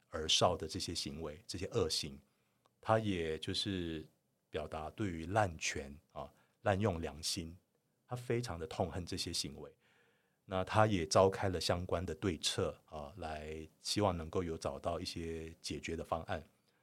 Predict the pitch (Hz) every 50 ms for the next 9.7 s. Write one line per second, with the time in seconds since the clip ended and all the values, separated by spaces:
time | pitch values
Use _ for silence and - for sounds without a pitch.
0 | _ _ _ - 143 151 170 160 147 151 - 80 78 - - 139 123 101 92 82
1 | 80 - 120 110 101 - 113 92 85 78 - 95 90 - - 80 76 78 - 85
2 | 73 65 - - - _ - 80 - - - 80 - - - _ _ _ _ _
3 | _ _ - - 98 92 92 92 95 98 107 104 95 92 - - 135 104 92 92
4 | - 98 92 92 - 87 80 76 - - _ _ _ _ _ _ _ _ - -
5 | 143 120 95 80 - 67 - - _ _ _ _ _ _ - 92 87 - - 113
6 | 101 - - 82 78 76 76 - _ _ _ _ _ _ _ - - - 110 120
7 | 110 90 78 71 - 110 104 90 73 69 69 - - - 135 104 80 - - _
8 | _ _ _ _ _ _ _ _ _ _ 98 90 82 80 80 76 76 80 82 -
9 | - - - 104 101 101 104 107 101 82 78 76 71 -